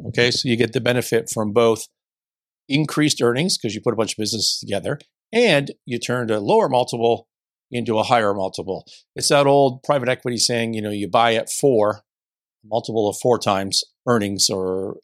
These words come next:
ebitda, but not, not revenue, <laughs> but four times ebitda, and you sell it at eight times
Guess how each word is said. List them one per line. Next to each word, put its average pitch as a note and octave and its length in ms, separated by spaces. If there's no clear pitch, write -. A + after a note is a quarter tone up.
ebitda, G2 460
but A#2 240
not, A#2 320
not B2+ 180
revenue, G#2 360
<laughs> - 160
but B2 140
four C3 240
times A#2 400
ebitda, A2 460
and D#3+ 100
you C#3+ 60
sell C#3 260
it D3+ 80
at F3 100
eight A3+ 180
times G2+ 400